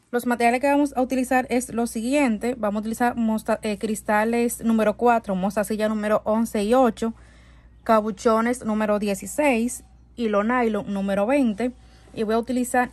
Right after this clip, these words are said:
esta borla que solamente tiene tres niveles. Esta tiene cuatro, uno, dos, tres y cuatro.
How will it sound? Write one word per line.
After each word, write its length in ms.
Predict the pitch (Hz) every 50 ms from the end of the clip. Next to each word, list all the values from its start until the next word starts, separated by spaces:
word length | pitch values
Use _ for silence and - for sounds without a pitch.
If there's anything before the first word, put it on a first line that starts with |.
| - -
esta 340 | 214 220 226 - - 233
borla 440 | 220 196 185 170 170 165 160 165 175
que 120 | - - 196
solamente 400 | - 214 202 208 220 208 226 220
tiene 300 | 196 208 220 220 220 -
tres 320 | - - 196 214 - -
niveles. 540 | 240 247 254 277 277 240 202 185 208 233 220 - - - - - - -
Esta 400 | - 226 233 240 233 - - 190
tiene 400 | - 202 190 196 196 208 214 214
cuatro, 480 | - - 202 185 175 170 170 - 190 190
uno, 320 | 226 233 226 214 202 196
dos, 160 | 196 196 190
tres 280 | - 196 208 226 233 -
y 80 | - 208
cuatro. 520 | - - - - 92 101 - - - 180